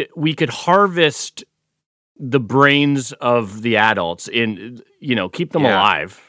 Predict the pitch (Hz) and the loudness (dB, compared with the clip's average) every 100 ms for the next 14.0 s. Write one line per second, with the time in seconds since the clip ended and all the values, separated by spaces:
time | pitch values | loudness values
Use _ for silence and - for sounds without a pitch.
0 | - 95 - 87 78 101 127 180 175 131 | -20 -20 -12 -10 -6 -4 -4 -2 -2 -2
1 | 95 98 113 - 110 104 190 160 190 233 | -2 -4 -8 -6 -2 2 4 4 2 2
2 | 220 196 175 160 143 - 123 110 85 95 | 2 0 0 -2 -4 -2 0 0 -2 -8
3 | 117 _ _ - 120 117 113 110 110 139 | -14 _ _ -6 0 2 2 0 0 2
4 | 151 170 160 151 190 - 196 - 160 110 | 2 2 0 0 0 2 -2 2 2 2
5 | 151 147 165 143 139 117 113 113 113 67 | 0 0 0 2 2 2 0 2 -2 -6
6 | - - - - 156 147 110 156 - 175 | -10 -10 -10 -8 -6 -6 -4 -4 2 2
7 | 180 208 185 147 - 123 117 - 110 120 | 2 -2 -4 -6 -4 -2 -2 -2 -2 -2
8 | 131 131 127 120 - - 110 113 113 120 | 0 0 0 -4 -8 -4 -2 -2 -4 -6
9 | 104 92 95 107 104 - 104 95 92 - | -6 -6 -8 -10 -10 -8 -6 -6 -8 -8
10 | 113 - 107 101 120 113 - - 147 160 | -14 -6 -6 -4 -4 -6 -4 -2 0 2
11 | 160 156 165 196 - 220 - 127 139 - | 0 0 -2 -4 -6 -10 -6 -6 -6 -10
12 | - 151 117 - - - _ _ _ _ | -8 -6 -6 -10 -14 -14 _ _ _ _
13 | _ - - - 196 175 180 156 123 110 | _ -10 -4 -4 -4 -2 0 2 0 -4